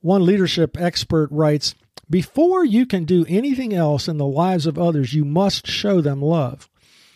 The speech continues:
Without it, there can be no connection, no future,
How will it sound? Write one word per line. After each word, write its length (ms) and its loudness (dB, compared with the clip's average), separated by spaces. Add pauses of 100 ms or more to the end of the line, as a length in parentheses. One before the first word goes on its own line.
(100)
Without 420 2
it, 180 -6
there 140 0
can 160 -4
be 180 2
no 240 2
connection, 680 -6 (340)
no 180 2
future, 560 -2